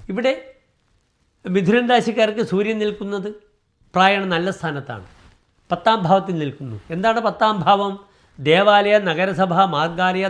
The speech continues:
ദാസ, സർവകർമാണി. ആജ്ഞാലംബനമേതത് സർവം ചിന്യം ഹി ദശമതഃ. ദേവാലയങ്ങൾ, മാർഗാലയങ്ങൾ, നഗരസഭ, ഭൃത്യന്മാർ,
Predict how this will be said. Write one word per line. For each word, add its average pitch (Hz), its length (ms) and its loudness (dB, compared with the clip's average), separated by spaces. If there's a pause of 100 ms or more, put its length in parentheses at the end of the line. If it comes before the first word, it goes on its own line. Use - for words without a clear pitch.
ദാസ, 151 220 0 (120)
സർവകർമാണി. 151 920 -6 (1120)
ആജ്ഞാലംബനമേതത് 208 1400 4 (540)
സർവം 170 340 -4 (100)
ചിന്യം 165 420 -4
ഹി 208 80 -6 (500)
ദശമതഃ. 139 480 -2 (420)
ദേവാലയങ്ങൾ, 196 720 4 (560)
മാർഗാലയങ്ങൾ, 202 920 0 (1040)
നഗരസഭ, 185 1000 2 (760)
ഭൃത്യന്മാർ, 226 680 4